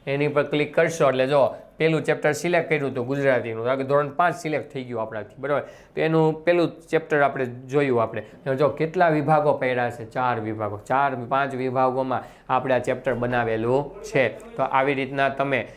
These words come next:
બરાબર, આ જે આપણો કોઈ પણ વીડિયો છે તમે જોઈ શકો છો. અને ધોરણ ક્યાંથી? ત્રણથી તે બાર સુધીમાં, બરાબર? તો આવી રીતના તમારા કોઈ મિત્રો હોય, તમારા સગા વહાલા હોય, તમારા ભાઈ બહેન હોય,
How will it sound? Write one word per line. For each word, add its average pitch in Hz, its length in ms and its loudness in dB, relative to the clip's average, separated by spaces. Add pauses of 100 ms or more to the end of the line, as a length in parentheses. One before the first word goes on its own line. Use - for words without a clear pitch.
(240)
બરાબર, 135 300 0 (280)
આ 127 280 2
જે 131 200 -2
આપણો 135 500 0 (760)
કોઈ 139 160 2
પણ 147 500 0
વીડિયો 139 380 -2
છે 139 160 -4
તમે 127 220 -2
જોઈ 123 200 2
શકો 113 300 -2
છો. 110 100 -6
અને 107 120 -4
ધોરણ 135 320 2
ક્યાંથી? 143 360 -2
ત્રણથી 131 500 -4
તે 135 340 0 (300)
બાર 127 240 2
સુધીમાં, 110 500 -8 (300)
બરાબર? 139 240 -2 (260)
તો - 60 -10 (120)
આવી 131 140 2
રીતના 135 280 -2
તમારા 131 380 -2
કોઈ 131 200 -2
મિત્રો 131 500 0
હોય, 131 260 2
તમારા 120 360 -2
સગા 131 340 2
વહાલા 127 360 4
હોય, 127 200 4
તમારા 117 360 -2
ભાઈ 120 260 -2
બહેન 127 380 -2
હોય, 123 200 -2